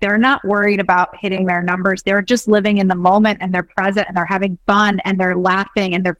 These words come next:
feeling good. They're expelling beautifully high emotions, right? So it's like, where can you bring that into, like, where can you take out the seriousness that is said goal, the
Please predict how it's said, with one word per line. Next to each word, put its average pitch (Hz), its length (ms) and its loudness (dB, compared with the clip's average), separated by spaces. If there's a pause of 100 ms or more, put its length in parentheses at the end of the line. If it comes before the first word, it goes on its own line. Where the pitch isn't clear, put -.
feeling 202 500 2
good. 196 380 2 (420)
They're 208 140 2
expelling 202 720 0
beautifully 185 720 2
high 185 600 0 (220)
emotions, 190 680 -2
right? 185 400 0
So 208 140 0
it's 196 160 -4
like, 190 260 0 (560)
where 247 280 4
can 247 180 4
you 220 140 4
bring 208 280 2
that 180 240 0
into, 185 720 -2
like, 190 140 -2
where 226 180 0
can 247 160 0
you 208 100 6
take 214 280 0
out 202 320 0
the 185 160 0
seriousness 180 1040 -2
that 180 260 0
is 208 280 2
said 180 360 -2
goal, 185 400 -2
the 185 100 -14